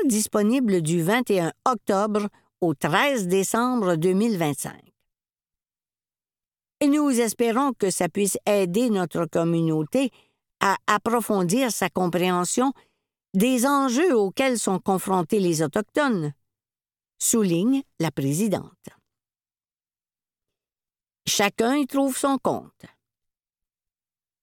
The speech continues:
Ces efforts résonnent également au niveau communautaire, alors que plusieurs organismes francophones de la province se mobilisent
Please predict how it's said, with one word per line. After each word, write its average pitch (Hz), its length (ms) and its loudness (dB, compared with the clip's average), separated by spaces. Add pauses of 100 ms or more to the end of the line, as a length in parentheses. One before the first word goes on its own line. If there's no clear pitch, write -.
(100)
Ces 277 600 2
efforts 302 640 -2
résonnent 226 760 0
également 180 560 0 (460)
au 233 180 2
niveau 214 340 2
communautaire, 180 880 0 (500)
alors 196 380 0
que 160 140 -2
plusieurs 170 640 0
organismes 165 640 0
francophones 190 800 0
de 175 100 0
la 147 180 -2
province 226 640 0 (640)
se - 140 2
mobilisent 254 800 0